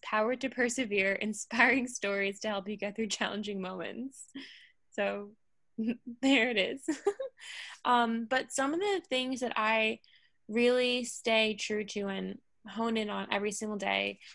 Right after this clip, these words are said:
is my nutrition. And I talk about this, how food is your fuel. And meditation. Um, I've been really trying to be more, y-,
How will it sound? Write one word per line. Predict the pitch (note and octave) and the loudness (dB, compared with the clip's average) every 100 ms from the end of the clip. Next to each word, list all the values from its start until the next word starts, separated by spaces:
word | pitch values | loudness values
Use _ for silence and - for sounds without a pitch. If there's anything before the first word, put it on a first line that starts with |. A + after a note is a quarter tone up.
| _ | _
is | G3+ | -8
my | G#3 G3+ | -2 0
nutrition. | G3 - G#3+ A3 C#4 C#4+ | -2 0 0 2 2 0
And | A3 G3+ | 0 -2
I | |
talk | G3+ G#3 G3 | 0 -2 0
about | G#3 G#3 | 2 2
this, | G3+ G3 - | 0 -2 -4
how | - F#3+ | 0 -2
food | F#3 - G3+ G#3 | -2 -4 -2 0
is | G#3+ A3 | 0 0
your | A3 | -2
fuel. | - G3+ G3+ G#3+ C4+ - _ _ _ _ _ _ _ _ - - | -2 0 2 0 -2 -10 _ _ _ _ _ _ _ _ -18 0
And | G3+ G#3 G#3 F#3+ | 4 6 4 0
meditation. | F#3+ F#3+ G3 - F#3 - - A3 G3 - - - - - | 4 6 6 2 -2 0 -4 -4 -8 -12 -16 -14 -16 -2
Um, | G#3 G3+ G3 G3 | 4 6 6 6
I've | G#3 G#3 | 6 6
been | G#3+ G3+ F#3 | 6 4 0
really | G#3 G#3+ A3 A#3 A3+ | 4 6 6 4 2
trying | - G#3 G3 F#3+ F#3+ F#3+ F#3+ | -2 0 4 4 2 0 -2
to | G3+ G3 G3 F#3+ F#3 F#3+ - - - _ _ _ G3+ | -2 0 2 2 0 -4 -10 -20 -20 _ _ _ -8
be | G#3+ G#3 | 0 2
more, | G3+ G#3 G#3+ G#3+ G#3+ G#3 G#3 - - _ _ _ _ _ _ - | 4 8 10 12 12 12 10 6 -10 _ _ _ _ _ _ -2
y-, | G#3+ | -2